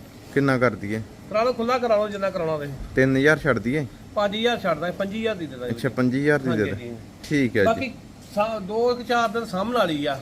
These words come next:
Speaker 1: ਹਾਂਜੀ,
Speaker 2: ਹਿਸਾਬ
Speaker 1: ਹਾਂਜੀ।
Speaker 2: ਦੇ ਘਰੋਂ ਆਈ ਆ, ਵੰਡ ਵੁੰਡ ਪੂਰਾ ਖਾਂਦੀ ਆ, ਦੁੱਧ ਦਸ ਗਿਆਰਾਂ ਲੀਟਰ ਹੀ ਕਰ ਜੂਗੀ ਤੇ ਦੁੱਧ ਵੀ ਮੱਝਾਂ ਵਰਗਾ।
Speaker 1: ਠੀਕ ਹੈ ਜੀ।
Speaker 2: ਹਾਂਜੀ, ਭਾਵੇਂ ਲੱਖ ਰੁਪਏ ਦੀ ਮੱਝ ਬੰਨ ਲਓ, ਉਹਦੇ ਬਰਾਬਰ ਹੋਊਗੀ।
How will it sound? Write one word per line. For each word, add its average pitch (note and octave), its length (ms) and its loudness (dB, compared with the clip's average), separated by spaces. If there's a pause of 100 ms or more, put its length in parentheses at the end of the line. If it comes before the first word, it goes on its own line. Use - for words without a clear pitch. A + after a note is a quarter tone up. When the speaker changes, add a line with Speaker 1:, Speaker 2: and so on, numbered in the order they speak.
Speaker 1:
ਹਾਂਜੀ, C#3+ 260 2
Speaker 2:
ਹਿਸਾਬ D3 180 6
Speaker 1:
ਹਾਂਜੀ। A2+ 180 2
Speaker 2:
ਦੇ G#3+ 120 -4
ਘਰੋਂ G#3 180 0
ਆਈ F3+ 220 0
ਆ, A3 140 -2 (300)
ਵੰਡ F#3+ 220 -4
ਵੁੰਡ G#3 160 -6
ਪੂਰਾ G3+ 260 -2
ਖਾਂਦੀ G3 340 -4
ਆ, A#3 40 0
ਦੁੱਧ A3 260 -4
ਦਸ G#3 200 2
ਗਿਆਰਾਂ G3+ 220 -2
ਲੀਟਰ G#3 220 -6
ਹੀ A#3 40 -6
ਕਰ G#3 180 0
ਜੂਗੀ G#3 200 -8
ਤੇ G3+ 100 -10
ਦੁੱਧ G#3+ 260 -4
ਵੀ C4+ 60 -4
ਮੱਝਾਂ A3 300 2
ਵਰਗਾ। B2 320 0 (340)
Speaker 1:
ਠੀਕ D3 240 4
ਹੈ A2+ 100 6
ਜੀ। F#2+ 100 0
Speaker 2:
ਹਾਂਜੀ, D3+ 160 -2
ਭਾਵੇਂ G3 260 2
ਲੱਖ F#3+ 260 2
ਰੁਪਏ G3+ 220 -4
ਦੀ A3 60 -4
ਮੱਝ G3+ 280 -6
ਬੰਨ G3 220 -8
ਲਓ, G#3+ 60 -8
ਉਹਦੇ G#3 120 -10
ਬਰਾਬਰ E3+ 420 -4
ਹੋਊਗੀ। A#2 280 -6